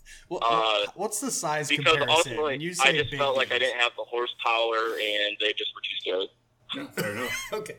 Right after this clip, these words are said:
Speaker 1: well, yeah, all right, understood. Like, when they say big dunes, like, what's the size comparison to Silver Lake? Are we talking double?
Speaker 3: Like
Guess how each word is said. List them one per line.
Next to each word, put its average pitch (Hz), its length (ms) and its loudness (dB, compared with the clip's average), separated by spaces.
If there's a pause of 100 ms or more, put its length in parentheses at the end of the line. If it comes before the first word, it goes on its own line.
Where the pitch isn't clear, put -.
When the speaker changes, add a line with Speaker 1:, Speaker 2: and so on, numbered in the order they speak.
(100)
Speaker 1:
well, 156 280 -10
yeah, 151 140 -2 (120)
all 151 160 4
right, 143 180 2
understood. 147 480 -8 (300)
Like, 151 100 -2
when 180 100 -4
they 214 140 -4
say 196 240 -4
big 160 280 -6
dunes, 120 320 -4
like, 131 120 -10
what's 170 180 -4
the 160 80 -6
size 127 400 -4
comparison 117 760 -4
to 117 180 -6
Silver 110 340 -4
Lake? 98 240 -10 (260)
Are 107 60 -18
we 113 80 -14
talking 117 380 -6 (160)
double? 143 500 -6 (220)
Speaker 3:
Like - 180 -8